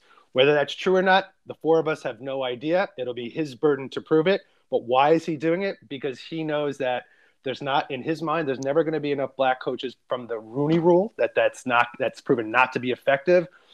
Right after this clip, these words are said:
So if you do these lawsuits and if the N F L settles and if as part of the settlement, the N F L changes its practices, what those practices to be changed are to be determined.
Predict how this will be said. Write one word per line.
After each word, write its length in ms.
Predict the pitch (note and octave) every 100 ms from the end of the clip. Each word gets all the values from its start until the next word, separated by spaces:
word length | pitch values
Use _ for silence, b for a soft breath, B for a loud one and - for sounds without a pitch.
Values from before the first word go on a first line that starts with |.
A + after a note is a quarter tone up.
| b -
So 480 | - B2+ B2 B2 _ -
if 200 | D#3 -
you 120 | E3+
do 140 | D3 E3
these 200 | E3 D3+
lawsuits 540 | D3+ D#3 - F3+ -
and 200 | B2 A#2 D3
if 140 | D3
the 120 | C#3+
N 100 | C#3+
F 120 | D3
L 120 | C#3+ C#3
settles 460 | - C#3+ D3+ C#3
and 140 | - -
if 140 | C#3+
as 120 | C#3+
part 240 | - C#3 C#3+
of 80 | C#3+
the 60 |
settlement, 440 | - D3 D3+ D#3+ - _ _
the 120 | C3 B2
N 80 |
F 120 | C3 C#3+
L 120 | B2+
changes 460 | - C#3+ D3 C#3+
its 160 | C#3+ -
practices, 760 | - D3 C#3+ C#3+ D#3 E3+ E3+ C#3
what 120 | -
those 160 | B2+
practices 520 | - B2+ A#2+ A#2 C3 -
to 80 |
be 100 | A#2
changed 360 | A2+ C3+ B2+ A#2+
are 80 | A2
to 180 | - B2
be 80 |
determined. 480 | B2 B2 C3+ C#3 E3+